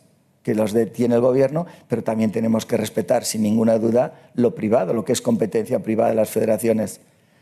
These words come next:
Por dos motivos, porque lo que es privado es privado, no se puede cambiar. Y segundo, porque nosotros estamos en España, pero formamos parte de las federaciones nacio-, y, eh, europeas y in-, e internacionales.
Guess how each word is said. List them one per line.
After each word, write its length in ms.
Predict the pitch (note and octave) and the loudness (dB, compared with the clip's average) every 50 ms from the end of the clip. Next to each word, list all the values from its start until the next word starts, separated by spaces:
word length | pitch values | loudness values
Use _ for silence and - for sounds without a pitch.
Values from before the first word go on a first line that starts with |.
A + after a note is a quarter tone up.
| _ _ _ | _ _ _
Por 160 | C3+ B2+ A#2 | -2 0 2
dos 140 | D#3+ F#3 G#3+ | 2 2 2
motivos, 440 | G#3+ G3 C#3+ - A3+ G3+ D3 G#2+ | 2 0 2 2 2 2 2 0
porque 280 | - - A#2 - - A#2+ | 0 -4 -6 -2 0 0
lo 100 | A#2 A2 | 0 2
que 60 | B2+ | 0
es 100 | C3 C3 | -2 -2
privado 380 | - - C3+ B2+ C3+ C3+ C#3 C#3 | -2 -2 2 4 4 4 4 2
es 100 | C#3+ - | -2 -2
privado, 500 | - - B2 B2 B2+ C#3+ C3 A2+ G2+ - - - _ _ _ _ _ _ _ _ _ | -2 -2 2 4 4 4 2 0 -4 -8 -12 -20 _ _ _ _ _ _ _ _ _
no 120 | _ B2 B2 | _ 0 2
se 100 | - B2+ | 2 0
puede 260 | G#2+ G#2 A#2 A2+ G#2+ | 0 2 2 2 2
cambiar. 580 | A2 A2+ G#2+ G#2+ G#2+ A2 G#2+ G2 - - - _ _ _ _ _ _ _ _ _ _ _ _ | 0 -2 -2 0 0 0 0 0 -2 -8 -20 _ _ _ _ _ _ _ _ _ _ _ _
Y 100 | - C3 | -4 -2
segundo, 420 | - - C3 A#2+ D3 G3+ F#3+ C#3 A2 | -2 0 -2 0 0 2 2 2 2
porque 220 | A#2+ A#2 G2+ A2+ | 0 0 0 2
nosotros 480 | A2+ A2+ A2 B2+ C3 B2+ F3 E3+ E3 F3 | 2 2 2 2 0 2 0 -2 -2 -4
estamos 340 | D3 - D3 D3 D3+ C#3+ D#3 | -2 -2 -2 -2 0 -2 0
en 100 | C#3+ C3 | 0 0
España, 400 | A#2+ - - E3+ G3 A3 G#3 - | -2 0 0 -2 0 0 0 0
pero 160 | C3+ B2 B2 | 2 0 2
formamos 420 | - A2+ A2 B2 C3 C#3 D#3+ D#3 | 0 0 0 2 0 0 -2 -6
parte 280 | - - D3 C#3+ D3 D3 | -2 0 0 0 0 0
de 100 | C3+ C#3 | 2 2
las 200 | C3 B2+ - - - - - - _ | 2 0 -2 -14 -20 -20 -20 -20 _
federaciones 540 | - B2+ B2+ B2+ B2 A#2 - A#2+ - C3 B2 | 0 2 4 4 4 2 2 2 2 2 2
nacio-, 280 | B2+ B2+ B2+ B2+ - - | 2 0 0 0 -4 0
y, 140 | - B2+ B2 | 0 2 2
eh, 180 | - B2 A#2 | 4 4 4
europeas 500 | A#2 A2+ A#2 A#2+ A#2 - C3 C3 B2 B2 | 4 4 2 0 0 2 0 0 0 0
y 200 | C3+ B2+ A#2+ A#2 | 0 0 0 2
in-, 100 | A2+ A#2 A#2 | 0 0 0
e 80 | B2 | 0
internacionales. 880 | A#2+ A#2+ - B2 A#2+ A#2 A#2+ A2+ - A#2 A2 A2+ A2 G#2+ G#2+ G2+ - - | -2 0 0 0 0 0 0 -2 0 0 0 0 0 0 -2 -6 -8 -14